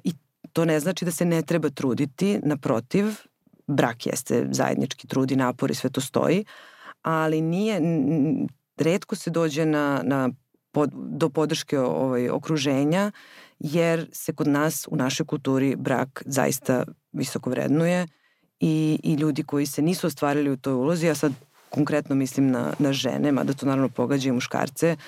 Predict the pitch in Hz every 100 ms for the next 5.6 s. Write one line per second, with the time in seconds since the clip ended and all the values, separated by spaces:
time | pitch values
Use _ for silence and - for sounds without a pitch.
0 | - - - 147 147 - 143 139 - -
1 | 139 143 147 139 147 143 139 135 143 135
2 | 131 135 131 127 127 127 127 123 131 -
3 | - - - - _ - - - 135 127
4 | 151 147 139 165 160 - 131 147 190 156
5 | 151 151 151 - 147